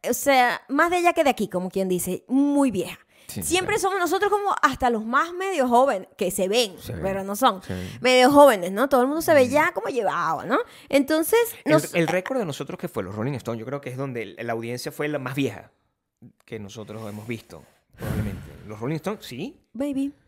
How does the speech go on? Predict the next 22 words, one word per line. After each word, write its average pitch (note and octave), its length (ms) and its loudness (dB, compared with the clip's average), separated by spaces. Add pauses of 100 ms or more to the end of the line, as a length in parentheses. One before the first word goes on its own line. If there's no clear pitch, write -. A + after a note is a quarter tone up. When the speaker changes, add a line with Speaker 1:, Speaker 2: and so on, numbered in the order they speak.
(160)
Speaker 2:
Pues G#3 320 -6
Speaker 1:
baby. A#2+ 140 -4
Speaker 2:
ahí C3+ 80 -6
era, D#3 180 -2
había C#3 300 -2
gente F3+ 240 -4
que G#3 40 -2
eran E3 120 -2
como C3 160 -4
abuelos, E3 300 4
pues. - 180 -10 (200)
Speaker 1:
Ujú. G3 520 -8
Speaker 2:
¿Entiendes? B2+ 400 -6
Yo A#2 180 -8
nunca G#3+ 220 0
había G#3 160 0
visto F3 180 0
abuelos C#3+ 320 0
en A#2+ 60 -6
la G2 80 -8
audiencia. G#2 400 -14
Speaker 1:
Mm. F3+ 400 -8